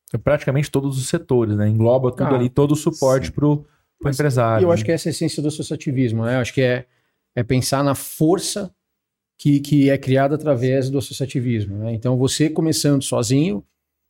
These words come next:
Speaker 2: é uma coisa, você começando e contando com, com esse respaldo, onde você consegue ter assessoria em todos os lugares que você precisa, você tem marketing jurídico, educação, enfim, crédito, pô,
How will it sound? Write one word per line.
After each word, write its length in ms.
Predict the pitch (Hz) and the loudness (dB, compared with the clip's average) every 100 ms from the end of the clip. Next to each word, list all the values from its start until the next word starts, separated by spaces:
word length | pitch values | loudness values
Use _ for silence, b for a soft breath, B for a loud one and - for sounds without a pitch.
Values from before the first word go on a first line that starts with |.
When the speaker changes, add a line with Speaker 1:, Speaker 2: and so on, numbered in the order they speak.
| _ _ _ _ | _ _ _ _
Speaker 2:
é 80 | 156 | 0
uma 120 | 147 | 0
coisa, 340 | 151 135 110 | 0 -2 -2
você 260 | 110 120 151 | -4 -2 -2
começando 540 | 151 170 165 - 135 | -2 -2 -2 0 0
e 60 | 120 | -2
contando 600 | - 135 - 165 190 175 | -2 -2 0 0 2 0
com, 300 | 151 147 143 | 0 0 0
com 140 | - | 0
esse 160 | 127 127 | 0 0
respaldo, 600 | 120 - 139 170 143 104 _ _ _ _ - | -2 -2 -2 0 -2 -4 _ _ _ _ -6
onde 200 | 127 131 | 0 2
você 240 | 131 135 | 0 -2
consegue 500 | 135 135 - 139 135 | -2 -2 0 0 0
ter 180 | 131 139 | 0 0
assessoria 640 | 127 - - 135 123 151 | 0 -2 -4 -2 0 0
em 120 | 147 127 | 0 0
todos 360 | - 160 147 | -2 -4 -2
os 160 | 131 117 | -4 -4
lugares 400 | 113 123 127 107 | -4 -2 -2 -6
que 80 | 98 | -10
você 80 | |
precisa, 460 | 110 - - 160 117 | -10 -8 -2 -2 -2
você 80 | - | -4
tem 100 | 139 | -2
marketing 360 | 127 135 - | 0 -2 -4
jurídico, 360 | - 113 131 - | -4 -2 -2 -4
educação, 640 | 117 127 110 - 139 127 - _ _ _ _ - | -6 -6 -4 0 0 0 -6 _ _ _ _ -10
enfim, 300 | 156 143 110 | -4 -2 -2
crédito, 580 | - 131 147 127 107 107 | -2 0 2 0 -4 -8
pô, 320 | 87 117 | -6 -6